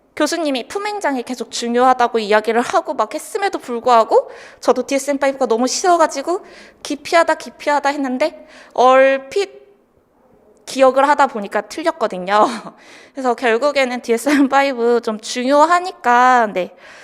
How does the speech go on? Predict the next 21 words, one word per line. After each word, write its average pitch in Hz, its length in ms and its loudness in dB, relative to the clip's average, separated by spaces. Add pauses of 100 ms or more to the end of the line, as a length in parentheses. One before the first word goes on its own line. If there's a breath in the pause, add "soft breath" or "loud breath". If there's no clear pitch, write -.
(800 loud breath)
여러분들은 226 800 2
조금 220 600 -6
그래도 202 720 -4
이렇게 170 320 -14 (520 soft breath)
시험시험 294 760 0
보면서, 196 880 2 (300 loud breath)
네, 170 200 2
중요한 339 680 2
거 240 180 -2
늘 214 360 0 (100)
어느 277 420 2
파트가 269 480 -6
중요한 208 440 -6
것 208 80 -2
같아, 202 320 -4
뭐 180 140 -6
인지장애가 254 720 0
중요한 254 460 -4
것 247 160 -4
같아 - 380 -4
이렇게 214 500 2